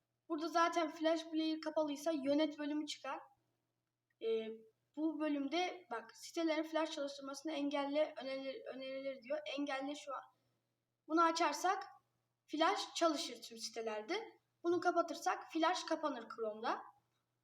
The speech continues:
Zaten Flash Player'ı Chrome desteklemiyor. Açsanız bile bir işe yaramaz ama onu kapatmanız lazım indirmek için arkadaşlar. Arkadaşlar umarım video bilgilendirici bir video olmuştur. Ee,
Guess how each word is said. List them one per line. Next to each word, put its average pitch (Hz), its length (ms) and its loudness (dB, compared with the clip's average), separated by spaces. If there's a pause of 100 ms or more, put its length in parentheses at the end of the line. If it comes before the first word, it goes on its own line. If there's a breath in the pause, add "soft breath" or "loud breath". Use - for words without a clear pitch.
Zaten 302 420 2
Flash 302 340 -2
Player'ı 285 380 -4 (100)
Chrome 294 240 2
desteklemiyor. 277 600 -6
Açsanız 269 360 -4
bile 247 180 -14
bir 269 60 -10
işe 269 180 -4
yaramaz 269 400 0
ama 302 320 2 (200 loud breath)
onu 320 200 6
kapatmanız 294 560 0
lazım 220 280 0
indirmek 214 360 -14
için - 120 -14
arkadaşlar. 302 560 -6 (880)
Arkadaşlar 415 640 4
umarım 427 360 6
video 403 440 6
bilgilendirici 359 720 4
bir 339 80 -4
video 339 280 2
olmuştur. 349 600 -4 (640)
Ee, 226 420 2